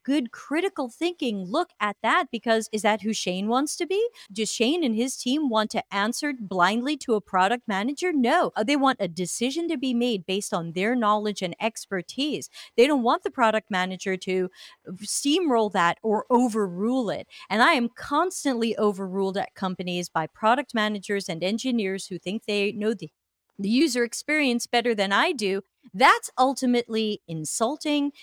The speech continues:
It creates conflict. It's bad for morale. And it's why most of the U X people are quitting or wish they could quit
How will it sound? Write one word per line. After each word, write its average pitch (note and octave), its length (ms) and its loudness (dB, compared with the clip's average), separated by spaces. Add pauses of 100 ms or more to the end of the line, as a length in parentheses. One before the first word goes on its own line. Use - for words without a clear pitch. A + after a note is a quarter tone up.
(140)
It A#3 140 0
creates E3 400 -6
conflict. B3+ 800 0
It's F#3 180 -8
bad F3 320 -2
for - 160 -10
morale. G3+ 760 4 (260)
And A#3 320 4
it's A3+ 200 -2
why C4 360 6
most A3+ 400 2
of E4+ 80 0
the D4+ 80 0
U C4 180 2
X B3+ 220 -2
people A#3+ 380 -2
are F3+ 240 2
quitting C4 580 0 (420)
or G#3+ 840 4
wish G3+ 260 2
they D4+ 100 2
could D4+ 180 -2
quit C4 320 0